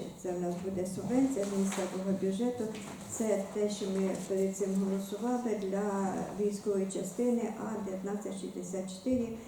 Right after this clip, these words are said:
для закупівлі автомобільного транспорту великої прохідності. По відділу освіти, по школі також збільшуємо заробітну плату на триста вісімдесят тисяч, це теж зміни джерела,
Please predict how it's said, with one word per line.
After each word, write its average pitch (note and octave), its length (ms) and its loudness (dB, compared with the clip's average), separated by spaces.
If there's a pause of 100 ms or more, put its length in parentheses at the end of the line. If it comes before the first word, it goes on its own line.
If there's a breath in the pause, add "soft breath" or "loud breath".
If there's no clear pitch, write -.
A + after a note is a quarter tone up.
(160 loud breath)
для G3+ 200 4
закупівлі G3 600 2
автомобільного G3 1040 -2 (240 loud breath)
транспорту F3+ 680 2
великої G3 320 -2
прохідності. F#3 800 -6 (1600 loud breath)
По B3+ 120 2
відділу A3 600 4
освіти, C4 480 2 (420 loud breath)
по G#3 300 4
школі A#3 580 2 (160)
також F#3+ 320 2
збільшуємо G3 460 0
заробітну F3 460 0 (100)
плату A#3+ 320 0
на F#3 220 0
триста F3+ 400 0
вісімдесят E3+ 580 -4
тисяч, A3 320 0 (140)
це - 240 -6
теж F#3 200 0
зміни F#3 420 -2
джерела, E3+ 360 -2